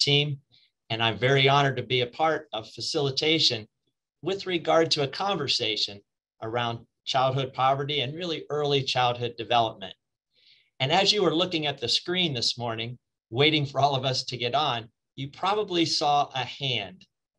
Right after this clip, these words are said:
and that hand had what would look like a stick figure. But today I want that visual to actually become human to you. United Way and all of us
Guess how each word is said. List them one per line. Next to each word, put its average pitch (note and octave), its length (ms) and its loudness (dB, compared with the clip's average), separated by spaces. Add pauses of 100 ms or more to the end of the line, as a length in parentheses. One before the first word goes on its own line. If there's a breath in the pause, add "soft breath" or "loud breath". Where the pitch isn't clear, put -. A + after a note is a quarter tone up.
(320)
and B2+ 180 -2
that C#3 200 6
hand D#3+ 420 -2
had C3 420 -2 (280)
what B2 280 -6
would B2 160 -4
look E3+ 240 0
like B2+ 240 4
a B2 80 4
stick A#2+ 400 0
figure. B2+ 540 -4 (840)
But C#3+ 160 4
today E3+ 380 4
I C#3+ 100 8
want D3+ 320 0
that C3 220 2 (240)
visual A#2 720 -2 (460)
to - 260 -2
actually C#3+ 420 2
become C3+ 420 -2
human B2 420 -2
to A2+ 120 -4
you. F#2 280 -10 (640)
United D3+ 440 2
Way D3 200 6
and B2+ 100 4
all C#3 200 4
of C#3+ 100 0
us A#2 400 0